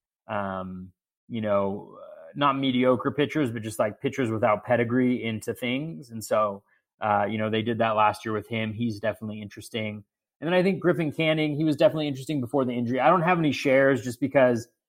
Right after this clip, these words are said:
you know, when a guy misses a bunch of time in the previous year towards the end of the season with elbow issues, it just doesn't,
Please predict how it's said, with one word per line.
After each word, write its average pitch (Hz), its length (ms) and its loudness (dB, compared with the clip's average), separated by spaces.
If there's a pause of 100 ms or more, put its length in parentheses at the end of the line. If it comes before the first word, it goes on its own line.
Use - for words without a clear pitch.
(120)
you 143 80 -6
know, 135 80 2
when 139 100 2
a 139 80 4
guy 147 240 4
misses 143 320 0
a 127 80 2
bunch 135 260 0
of 120 60 -8
time 120 580 -2
in 110 640 -6 (380)
the 113 60 -10
previous 127 500 0
year 123 180 0
towards 117 300 -2
the 117 100 -6
end 117 120 -4
of 113 60 -4
the 113 60 -4
season 117 380 -6
with 104 200 -6
elbow 131 380 4
issues, 127 680 0
it 113 100 -12
just - 260 -12
doesn't, 113 640 0